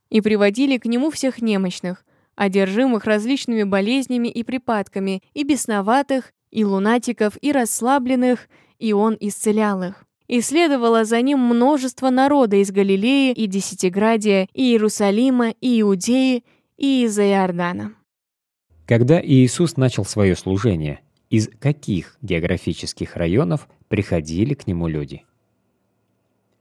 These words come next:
Speaker 2: В Евангелии от Матфея, четвертой главе, двадцать пятом тексте,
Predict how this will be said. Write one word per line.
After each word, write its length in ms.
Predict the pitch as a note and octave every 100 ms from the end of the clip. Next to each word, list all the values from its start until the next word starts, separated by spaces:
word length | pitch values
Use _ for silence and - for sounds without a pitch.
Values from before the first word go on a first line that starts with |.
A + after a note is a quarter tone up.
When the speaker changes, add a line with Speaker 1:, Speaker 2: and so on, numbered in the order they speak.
| -
Speaker 2:
В 60 |
Евангелии 500 | F2 E2+ E2+ E2 E2
от 160 | D#2+ -
Матфея, 420 | E2 - A#2+ A#2+
четвертой 480 | A2 - B2 C3+ A2
главе, 300 | G2 G2+ A#2+
двадцать 540 | F2 E2+ G#2+ - E2+
пятом 380 | - F2+ F#2+ F#2
тексте, 520 | - C#3+ C3+ - G#2+